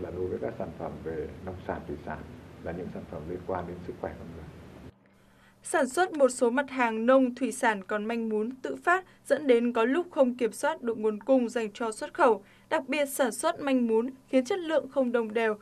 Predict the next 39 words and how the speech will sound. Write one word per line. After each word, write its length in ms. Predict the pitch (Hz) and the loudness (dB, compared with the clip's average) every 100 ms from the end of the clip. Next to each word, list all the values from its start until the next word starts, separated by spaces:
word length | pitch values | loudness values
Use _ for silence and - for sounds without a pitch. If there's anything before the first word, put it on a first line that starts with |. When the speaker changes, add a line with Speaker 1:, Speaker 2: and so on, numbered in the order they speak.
| _ | _
Speaker 2:
rất 160 | - 427 | -4 -2
khó 180 | - 240 | 0 0
kiểm 240 | 247 254 | 0 -2
soát 300 | 202 320 370 - _ | 0 0 -2 -6 _
vấn 180 | 233 226 | -2 4
đề 160 | 277 262 | 4 4
an 320 | - 247 240 | 4 0 2
toàn 260 | 247 226 208 | 0 0 0
và 140 | 214 | -4
khó 280 | 208 202 208 | -4 -4 -2
áp 140 | 330 349 | -4 -4
dụng 220 | 302 269 | -6 -4
các 140 | 277 269 | -6 -2
chuẩn 240 | 269 202 | -4 -2
mực 200 | 208 202 | -6 -6
của 120 | 202 | -8
thế 180 | 202 202 | -6 -6
giới 340 | 202 214 220 262 - - | 0 2 2 -2 -12 0
về 140 | 294 269 | 2 2
truy 180 | 285 269 | -2 -4
xuất 220 | 359 427 | -2 2
nguồn 240 | 269 220 | 2 6
gốc. 240 | 247 311 - _ _ | 6 6 2 _ _
Bên 160 | 269 269 | 2 4
cạnh 200 | 262 262 | 4 2
đó, 280 | 214 208 277 - | 2 2 0 -8
hàng 200 | - 294 | -2 0
hóa 240 | 254 254 240 | 4 4 4
xuất 240 | 262 403 | 2 -2
khẩu 220 | - 494 | 4 4
của 120 | 202 196 | 2 -2
Việt 220 | 220 233 | -2 0
Nam 280 | 254 254 240 | 0 0 -2
chủ 160 | 233 | -8
yếu 260 | - 208 214 | -6 -4 -2
vẫn 200 | 254 - | -2 -2
ở 160 | 269 | 0
dạng 260 | 214 - - | -2 -6 -4
thô, 320 | - 285 262 | 4 8 6